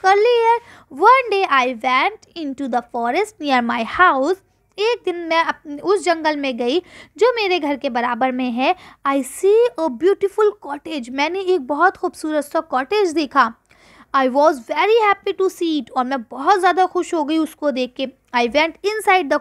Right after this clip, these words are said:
cottage but nobody was there", मैं उस कॉटेज के अंदर गई। इंटरेस्ट, अ, इनसाइड का मतलब क्या होता है? अंदर। और कॉटेज किसे कहा जाता है?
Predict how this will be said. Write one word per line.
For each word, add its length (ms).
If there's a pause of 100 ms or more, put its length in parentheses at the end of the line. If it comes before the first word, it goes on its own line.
cottage 420
but 140
nobody 720
was 220
there", 360 (580)
मैं 180
उस 120
कॉटेज 500
के 100
अंदर 420
गई। 220
इंटरेस्ट, 420
अ, 140
इनसाइड 420
का 120
मतलब 300
क्या 180
होता 220
है? 120
अंदर। 320 (320)
और 60
कॉटेज 420
किसे 200
कहा 180
जाता 220
है? 60